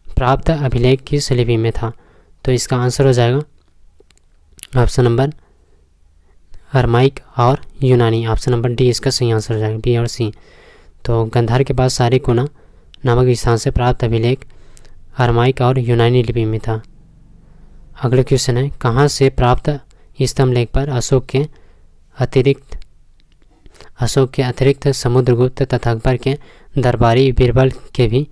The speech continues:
अभिलेख मिलते हैं? तो इसका आंसर हो जाएगा ऑप्शन नंबर डी, इलाहाबाद। अगला क्वेश्चन है,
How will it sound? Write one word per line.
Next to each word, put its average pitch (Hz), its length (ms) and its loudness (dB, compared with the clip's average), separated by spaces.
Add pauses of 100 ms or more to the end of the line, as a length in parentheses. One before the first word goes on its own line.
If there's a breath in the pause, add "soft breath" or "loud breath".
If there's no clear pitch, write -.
(280 soft breath)
अभिलेख 123 380 2
मिलते 117 240 -2
हैं? 113 200 -2 (720)
तो 135 100 -4
इसका 135 300 -4
आंसर 120 200 0
हो 127 60 0
जाएगा 127 240 -2
ऑप्शन 120 200 -4
नंबर 117 200 -4
डी, 117 260 -8 (220)
इलाहाबाद। 113 520 -2 (1000 loud breath)
अगला 135 200 2
क्वेश्चन 131 400 0
है, 131 300 -6